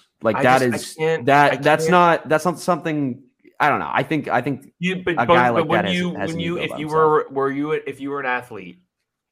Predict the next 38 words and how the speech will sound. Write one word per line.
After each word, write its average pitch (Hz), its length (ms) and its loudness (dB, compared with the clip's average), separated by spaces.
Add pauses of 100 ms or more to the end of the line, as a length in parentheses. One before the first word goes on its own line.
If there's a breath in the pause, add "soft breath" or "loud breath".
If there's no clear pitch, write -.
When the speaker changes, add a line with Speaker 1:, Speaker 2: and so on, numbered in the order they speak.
(140)
Speaker 1:
I'm 202 140 6
not 269 140 8
Speaker 2:
and - 80 0
Speaker 1:
saying 240 220 2
he's 202 160 2
coming 180 380 0
back. 127 240 0
I'm 110 80 -8
just 123 160 -8
saying 147 220 -4
it's 123 160 -10
Speaker 2:
No, 185 140 2
Speaker 1:
not 190 60 2
Speaker 2:
no, 175 120 2
Speaker 1:
like 143 80 0
Speaker 2:
but 151 120 2
Speaker 1:
this, 147 140 -2
Speaker 2:
I - 20 -12
Speaker 1:
like, 127 240 -4
impossible 110 840 -8
thing. 80 320 -14
I - 20 -14
really 80 220 -12
don't - 120 -6
Speaker 2:
I 156 40 2
Speaker 1:
think 160 60 2
Speaker 2:
don't 175 120 0
Speaker 1:
that. - 40 -8
Speaker 2:
think 151 100 -2
it's 139 100 -4
impossible, 127 720 -2
but 107 240 -4
what 123 100 0
I'm 120 140 -2
saying 131 320 -10
is, 110 160 -14
is 101 160 -20
that 104 400 -8